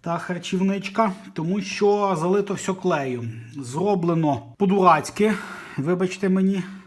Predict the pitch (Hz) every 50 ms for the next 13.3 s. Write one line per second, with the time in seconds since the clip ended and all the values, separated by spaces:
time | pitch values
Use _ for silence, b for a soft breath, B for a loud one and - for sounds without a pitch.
0 | B B - 135 117 165 160 - 175 156 - - 190 170 156 185 180 160 151 -
1 | 147 143 151 170 180 185 180 180 - - 180 165 151 135 135 135 123 - 170 185
2 | 202 190 - 190 180 180 190 208 202 202 196 190 - - 156 131 113 160 156 160
3 | 165 156 - - - 170 165 156 143 - B B B B B B B B B -
4 | 156 143 170 170 175 196 202 190 196 - - 180 175 175 165 - 180 185 180 156
5 | 143 170 170 160 - 180 165 156 165 160 156 156 156 151 180 196 208 202 202 208
6 | 214 202 180 160 - - 196 190 165 156 147 139 147 175 170 - 196 190 185 185
7 | - 180 165 175 175 160 165 180 180 190 190 180 160 - 160 143 - - 180 170
8 | 156 151 139 160 180 175 - - 180 170 170 180 175 - - 156 123 - 170 175
9 | 180 180 175 165 139 147 156 147 143 - 160 160 165 156 151 143 139 135 131 143
10 | 175 202 214 220 214 202 214 220 214 214 B B B B B B B B 180 175
11 | 160 156 170 165 - - 196 202 208 208 208 - 196 196 185 143 120 117 120 147
12 | 175 196 196 185 - - - 208 208 185 190 185 165 139 - - - 170 170 170
13 | 196 208 226 214 220